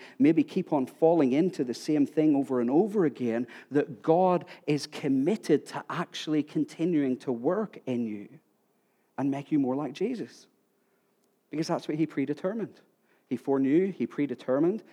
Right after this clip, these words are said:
and he also called. Now, I love this word, and I love it because when you read it in its context, it just seems like it's unquestionable what the response is. Did you see that? Like, did you feel that when you're reading it? If he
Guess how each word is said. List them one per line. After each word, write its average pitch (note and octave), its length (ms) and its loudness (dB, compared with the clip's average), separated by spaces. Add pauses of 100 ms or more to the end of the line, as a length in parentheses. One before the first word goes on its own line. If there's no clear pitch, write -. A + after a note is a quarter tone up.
(220)
and C3 60 2
he C#3 40 4
also C3+ 260 0
called. C#3+ 440 0
Now, C#3 80 0
I F3 160 0
love C3 520 4 (360)
this C#3 280 -2
word, C3+ 440 0 (1000)
and C#3 120 2
I C3+ 40 2
love E3+ 200 4
it - 80 -2
because D#3+ 280 -2
when G3+ 140 2
you D3+ 100 2
read C#3+ 200 2
it B2 240 2
in A#2+ 80 -2
its - 140 -8
context, - 720 -6 (320)
it C3 100 -2
just - 240 -4
seems C#3+ 640 0 (320)
like A2+ 340 -6 (540)
it's - 280 -6
unquestionable B2 1300 -2 (460)
what A#2 220 0
the A#2+ 80 0
response A#2+ 720 -6
is. F#2+ 220 -8
Did A#2+ 160 -14
you B2 80 -10
see A#2+ 240 -6
that? C#3+ 200 -8 (960)
Like, B2 140 -12
did C3 140 -6
you D#3 100 -4
feel D#3+ 480 0
that G3 220 -4
when C#3 100 0
you're A#2+ 140 0
reading B2+ 300 0
it? - 120 -4
If C#3+ 180 -2
he C#3+ 200 2